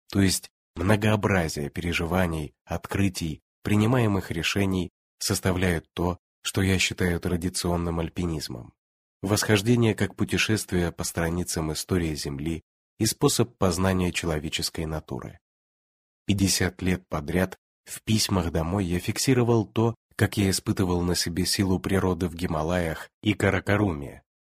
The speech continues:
и пытался выразить все то, что там, наверху, придает нашей жизни смысл.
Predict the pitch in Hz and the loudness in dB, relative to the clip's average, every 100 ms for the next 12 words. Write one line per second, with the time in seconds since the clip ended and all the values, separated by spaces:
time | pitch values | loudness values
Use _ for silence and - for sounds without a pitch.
0 | _ _ 113 110 113 101 90 - 92 98 | _ _ -2 0 2 2 0 0 0 2
1 | 95 85 80 - - 85 - 95 98 _ | 2 0 -4 -4 -2 -2 -2 -2 -2 _
2 | - - - 92 110 90 71 69 71 78 | -10 -6 -4 -2 2 2 0 -8 -8 -10
3 | - 107 95 _ _ - 110 104 107 98 | -2 0 0 _ _ -2 2 6 6 4
4 | 95 - 90 - 87 82 87 87 85 - | 0 -2 -2 -2 -2 -2 -2 -2 -4 -4
5 | 80 - - 52 | -6 -8 -12 -18